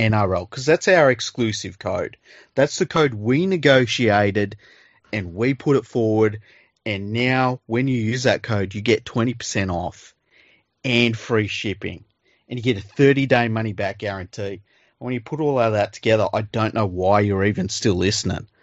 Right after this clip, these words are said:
Like, you should just be on their website right now doing this. So go to manscaped dot com, put in N R L. They're our great sponsors. We absolutely love them. And their products are bloody amazing.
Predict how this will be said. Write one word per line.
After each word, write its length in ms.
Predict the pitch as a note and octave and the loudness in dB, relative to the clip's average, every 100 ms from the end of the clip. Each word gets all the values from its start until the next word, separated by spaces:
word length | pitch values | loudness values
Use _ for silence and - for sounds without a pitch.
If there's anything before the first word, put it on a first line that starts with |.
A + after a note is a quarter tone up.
| _ - | _ 0
Like, 160 | G#2 A#2 | 0 2
you 80 | |
should 180 | A2+ A#2 | -2 0
just 240 | A2+ G#2+ - | 0 -2 0
be 160 | F#2+ | -2
on 200 | G2+ G#2 | 0 0
their 120 | G2 F#2 | 0 2
website 520 | F#2+ F#2 - F2+ - | 2 2 0 0 2
right 280 | G2+ F#2 - | 0 0 -2
now 220 | G#2 G2+ | -4 -4
doing 460 | G#2+ G#2 A#2 G#2+ | -2 0 2 0
this. 320 | D#2+ - - - - - - | -4 -8 -10 -12 -20 -20 -16
So 180 | - G2 | -2 2
go 100 | G#2+ | 4
to 80 | A2+ | 4
manscaped 480 | A2 G#2 - G#2+ G#2 | 2 0 0 0 2
dot 160 | G2+ | -2
com, 300 | - G2+ F#2 | -2 -4 -4
put 260 | E2+ - A#2 | -6 -4 0
in 160 | A2 G#2+ | 2 2
N 160 | G#2 | 0
R 300 | G2+ G2 F#2+ | 0 0 0
L. 260 | F#2+ G2 G2 - - _ - | 2 0 -2 -12 -20 _ 0
They're 200 | G2+ G2 | 2 2
our 180 | F2+ | -2
great 420 | E2+ B2 C3 B2 - | -2 2 2 2 -4
sponsors. 720 | - G#2 G2+ - G2 F#2+ - _ _ | -2 -2 -2 -4 -6 -6 -12 _ _
We 140 | - - | -16 -4
absolutely 640 | A2 G#2+ - A2 G2 F#2+ | -2 -2 -4 -4 -4 -4
love 260 | F#2 F#2+ F2+ | -4 -4 -4
them. 220 | G2 F#2+ - - | -8 -10 -16 -12
And 100 | G2 | -10
their 80 | |
products 480 | F#2 C#3 E3 E3+ - | -4 2 2 0 -4
are 220 | F#2 E2 - | -6 -6 -8
bloody 240 | - C3 A#2 | -2 -2 -2
amazing. 540 | C3+ - G2 F#2+ - | -10 -8 -8 -10 -14